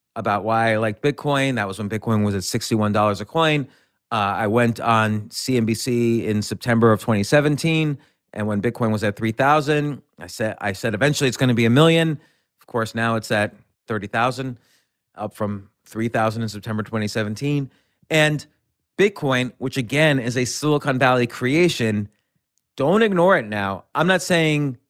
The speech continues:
I'm not recommending it either, by the way. I'm just saying I own some Bitcoin. I will say that. And I'm, I'm saying that if you think, I'll s-, I'll say, here's what Naval Ravikant said to me once.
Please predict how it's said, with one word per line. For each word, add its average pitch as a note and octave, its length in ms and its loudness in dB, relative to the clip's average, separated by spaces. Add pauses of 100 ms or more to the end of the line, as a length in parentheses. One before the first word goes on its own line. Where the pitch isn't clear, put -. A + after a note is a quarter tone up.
I'm D3 80 -2
not E3 180 4
recommending D3 520 2
it A2 100 0
either, B2 340 4
by E3 160 2
the F3 80 2
way. F#3+ 280 2
I'm C#3 180 -4
just D#3 220 -2
saying D3 460 2 (580)
I D3 400 2
own D3+ 460 2 (120)
some C3+ 260 -6
Bitcoin. D3+ 340 0
I A#2 80 2
will A#2 160 0
say A#2+ 160 -4
that. D3+ 360 2
And A#2+ 300 -2
I'm, A#2+ 320 -4
I'm A#2 260 0
saying B2+ 340 0
that A#2 220 0
if - 160 -12
you B2+ 120 -6
think, D3+ 400 -2 (540)
I'll D3+ 200 4
s-, - 200 -8
I'll G3 260 2
say, F#3 180 -2
here's G#3 160 2
what E3+ 140 -2
Naval C#3 420 2
Ravikant A#2+ 460 -2
said G#2+ 160 -6
to A2+ 80 -10
me G#2+ 120 -4
once. F2+ 320 -10